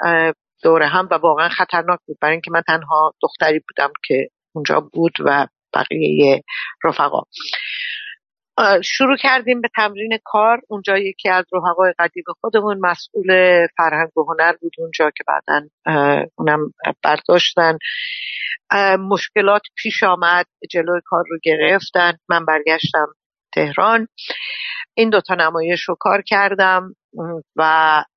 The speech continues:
توی نمایش دوم با همسرم آقای شهیدی آشنا شدم توی مأموریت حساس و ازدواج کردم و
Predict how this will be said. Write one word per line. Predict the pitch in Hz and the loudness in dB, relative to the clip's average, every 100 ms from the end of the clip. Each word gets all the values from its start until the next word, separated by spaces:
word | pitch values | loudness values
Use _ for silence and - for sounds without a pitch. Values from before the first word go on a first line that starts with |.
| _ - | _ -8
توی | 208 185 | -4 0
نمایش | 170 160 160 156 | 0 0 -2 -4
دوم | - 160 147 170 165 | 2 2 4 2 2
با | 160 151 | 2 0
همسرم | 156 156 - 160 160 165 160 - | 0 -4 -2 2 2 0 -4 0
آقای | 160 160 | 4 6
شهیدی | 156 170 160 160 226 | 6 4 4 6 6
آشنا | 214 202 - 202 | 6 2 0 -2
شدم | 190 190 185 185 185 - - - - - - - - - - | 2 2 4 2 0 -6 -16 -16 -16 -16 -14 -12 -10 -12 -2
توی | 202 185 | 2 2
مأموریت | 175 165 165 160 156 - | 2 0 0 -2 -2 -2
حساس | 156 160 - - 202 220 - - - - | 0 0 -2 -2 0 0 -4 -16 -6 0
و | 170 165 165 - _ | 2 4 2 0 _
ازدواج | 175 170 170 175 180 - | -2 0 0 0 -2 -2
کردم | 196 196 208 220 247 - _ _ _ _ - - - _ _ _ _ - 156 | 0 0 0 -2 -2 -8 _ _ _ _ -20 -20 -20 _ _ _ _ -18 -2
و | 185 180 | 2 4